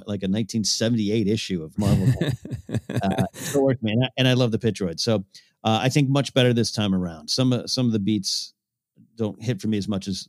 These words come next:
Speaker 1: others, uh, maybe even you included. But I think overall, I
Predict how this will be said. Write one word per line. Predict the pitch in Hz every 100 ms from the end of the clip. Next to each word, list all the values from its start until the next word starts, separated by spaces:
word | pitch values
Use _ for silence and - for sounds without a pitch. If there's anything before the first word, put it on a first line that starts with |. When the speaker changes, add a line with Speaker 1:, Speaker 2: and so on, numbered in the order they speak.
| -
Speaker 1:
others, | 107 98 95
uh, | 95 90
maybe | 98 92 95
even | 90
you | 92
included. | 92 - 87
But | 85
I | 90
think | 95 95
overall, | 107 101 101 95
I | - -